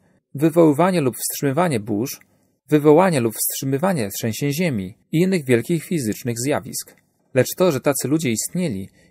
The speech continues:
i istnieją dzisiaj, jest kwestią wielkiej wiary dla wszystkich zaawansowanych okultystów wszelkich szkół. O tym, że mistrzowie istnieją, posiadają taką moc, najlepsi nauczyciele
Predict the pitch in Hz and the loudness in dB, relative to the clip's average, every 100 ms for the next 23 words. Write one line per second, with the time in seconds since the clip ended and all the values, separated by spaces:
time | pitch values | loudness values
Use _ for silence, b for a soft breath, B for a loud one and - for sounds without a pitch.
0 | - 131 - 156 131 117 180 - 98 101 | -6 -4 -2 -2 0 -2 -4 -6 -8 -10
1 | b b - 180 - - 147 117 - 147 | b b -4 -4 -4 -2 0 0 -2 -4
2 | 131 104 - 123 139 151 107 95 b b | 0 -2 0 0 2 2 0 -6 b b
3 | b 151 - 135 117 - 127 120 113 127 | b -2 0 0 -4 -4 -2 0 0 -2
4 | - 135 101 117 - 127 147 139 107 - | -2 -2 -2 -2 -6 -4 -4 -4 -6 -4
5 | 135 - - - 104 - 135 - - 131 | -6 -8 -14 -6 -4 -2 -6 -2 2 2
6 | 95 - _ _ _ _ _ _ 170 208 | 2 -8 _ _ _ _ _ _ -2 0
7 | 175 156 135 - 175 160 123 - 117 131 | -2 0 -2 0 0 2 0 -2 -2 -2
8 | 147 - 139 127 135 156 127 117 110 143 | -4 -4 -2 0 0 -2 -4 -4 -2 -2
9 | 131 - - b b b - 135 175 - | -4 -6 -14 b b b 2 2 2 0
10 | 147 120 - - 190 120 92 | -2 -2 -4 -4 -4 -2 -6